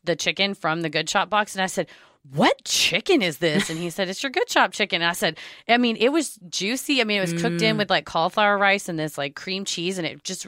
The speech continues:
Speaker 1: it was tender chicken breast. They are not lying.
Speaker 2: Oh, yeah. I've told you, the scallops we had, some of the best I've had.
Speaker 1: We're saving 'em. I was like,
Speaker 2: Ooh.
Speaker 1: "Tommy said you only need to
Speaker 2: Oh.
Speaker 1: put <laughs> salt and pepper on them 'cause they're so good."
Speaker 2: And some butter. Yeah. Oh, they were so good.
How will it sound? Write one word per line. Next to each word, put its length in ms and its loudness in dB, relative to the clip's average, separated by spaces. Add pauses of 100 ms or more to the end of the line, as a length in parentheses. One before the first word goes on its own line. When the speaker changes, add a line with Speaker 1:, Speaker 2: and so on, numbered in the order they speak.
Speaker 1:
it 120 0
was 260 -4 (400)
tender 260 0
chicken 300 -4
breast. 240 0
They 140 0
are 60 0
not 200 -6
lying. 220 -12 (280)
Speaker 2:
Oh, 540 4
yeah. 340 6
I've 140 0
told 240 -2
you, 100 -4
the 100 -4
scallops 480 4
we 120 -4
had, 280 4
some 200 0
of 40 0
the 60 0
best 240 0
I've 120 0
had. 260 0 (100)
Speaker 1:
We're 80 -2
saving 340 2
'em. 160 -4
I 100 -2
was 100 2
like, 140 6
Speaker 2:
Ooh. 40 2
Speaker 1:
"Tommy 220 2
said 200 4
you 120 0
only 240 2
need 160 2
to 40 0
Speaker 2:
Oh. 80 0
Speaker 1:
put 200 2
<laughs> 0 -
salt 880 -2
and 80 -8
pepper 240 -2
on 80 -6
them 160 0
'cause 160 -2
they're 100 0
so 220 -4
good." 180 -6
Speaker 2:
And 180 2
some 200 -6
butter. 340 2
Yeah. 340 4
Oh, 140 -2
they 140 -2
were 100 -2
so 260 -2
good. 280 -6